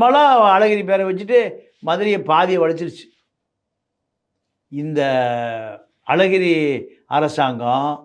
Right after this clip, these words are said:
ஜ-, ஜெயலலிதா அரசாங்கம் வந்த பிறகு அப்படியே பின்வாங்கும், அப்படியே பதுங்கி கொள்ளும். ஜெயலலிதா அரசாங்கம் வந்த பிறகுதான்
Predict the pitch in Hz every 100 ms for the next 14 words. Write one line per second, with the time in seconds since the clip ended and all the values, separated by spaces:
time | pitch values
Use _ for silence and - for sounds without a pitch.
0 | _ _ _ _ _ 120 117 143 131 123
1 | 127 175 190 185 175 165 147 147 151 143
2 | 135 127 135 131 120 127 113 131 _ _
3 | _ _ _ _ - 127 156 180 202 247
4 | - _ _ _ _ _ - 156 151 135
5 | 117 92 _ _ _ _ _ _ _ _
6 | _ - 131 165 185 196 185 147 - _
7 | - 131 147 170 170 139 127 120 113 -
8 | _ _ _ _ _ _ _ _ _ _
9 | _ _ _ 117 120 165 196 190 185 175
10 | 156 156 151 170 165 160 147 135 156 156
11 | 127 143 135 120 117 135 180